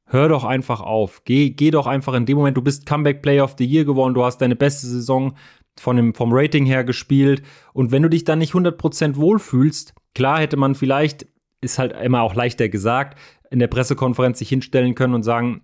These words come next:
„Ich schaff das mental alles nicht und das, d-, privat und, und, und hier Football und das, ich krieg das alles nicht hin, ich,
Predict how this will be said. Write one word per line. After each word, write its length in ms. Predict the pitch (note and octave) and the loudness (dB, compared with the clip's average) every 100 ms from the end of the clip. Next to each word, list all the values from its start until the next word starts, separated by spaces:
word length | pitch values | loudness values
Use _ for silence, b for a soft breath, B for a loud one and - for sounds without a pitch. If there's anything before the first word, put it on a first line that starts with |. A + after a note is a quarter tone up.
| - | -12
„Ich 160 | A2+ | -8
schaff 220 | - C#3+ C#3+ | -4 -4 -2
das 160 | C3+ | -2
mental 480 | C3+ B2+ B2+ B2+ C3 | 0 0 0 -2 -2
alles 340 | A2+ B2+ A#2+ | -2 -2 -2
nicht 240 | C3+ C3 G2 | -2 -2 -2
und 200 | A2 - B B B - | -6 -8 B B B -8
das, 260 | A2 - _ - | -6 -6 _ -12
d-, 120 | A#2 | -10
privat 680 | F2 - B2 B2 C#3 C#3+ C#3 | -6 -2 0 2 0 0 -2
und, 180 | B2 A#2 | -4 -4
und, 200 | B2 - | -8 -8
und 180 | B2 - | -8 -2
hier 360 | C#3 C3+ B2 | 2 2 0
Football 440 | - D3 C#3+ C#3 C3 | -2 -4 0 0 0
und 100 | B2 | -2
das, 120 | A2+ | -6
ich 140 | B2 | -8
krieg 200 | - C#3 | -6 -4
das 160 | C3 - | -4 -2
alles 240 | C3 B2 | -2 -2
nicht 160 | B2+ - | -2 0
hin, 160 | D3 | 0
ich, 140 | C#3 | 0